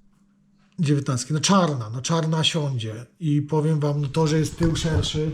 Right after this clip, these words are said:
tutaj ta czerwona taka wstawka, do tego zacisk pewnie by poszedł na czerwono. Jakoś by to dobrze i nawet wyglądało, moim zdaniem.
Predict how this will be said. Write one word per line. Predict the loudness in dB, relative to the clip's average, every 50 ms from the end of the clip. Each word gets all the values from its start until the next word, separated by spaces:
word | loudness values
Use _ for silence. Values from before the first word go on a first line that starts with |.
| -6 -10 -16 -16 -16 -16 -12 -8 -4 -2
tutaj | 0 2 4 2 2 2
ta | 0 0 0 2 2 2 0 0 0 0 0 -2 -2 -4 -4 -8 -16 -20 _ _ -10 -2
czerwona | 0 2 2 2 4 4 4 4 2 2 0 0
taka | -2 -2 -4 -4 -2 -2 -4
wstawka, | -4 -4 -2 -2 0 0 -2 -2 -4 -4 -2 -2 0 0 0 -2 -4 -6 -12 _ _ -20 -20 -20 -20 -20 -20 -20 -10 -4 -2
do | -2 0
tego | 0 0 -2 0 0
zacisk | 0 0 0 0 0 -2 -4 -6 -4
pewnie | -4 -2 0 0 0 -2
by | -2 -2 -4 -4
poszedł | -2 -2 -2 -2 -2 -4 -4
na | -6
czerwono. | -6 -2 -2 -2 -2 -4 -6 -6 -6 -6 -6 -6 -6 -6 -8 -10 -14 -20 _ _ _ _ _ _ _ _ _ _ _ _ _ _ _ _ _ _ _ _ _ _ _ _ _ _
Jakoś | -6 -6 -6 -6 -6 -8 -10 -8
by | -8 -10
to | -8 -10 -8
dobrze | -8 -8 -8 -8 -8 -8 -8 -8
i | -8 -10
nawet | -12 -12 -10 -10 -8
wyglądało, | -8 -8 -8 -8 -8 -6 -4 -2 -2 -2
moim | -2 -2 -4 -4
zdaniem. | -6 -8 -8 -10 -10 -10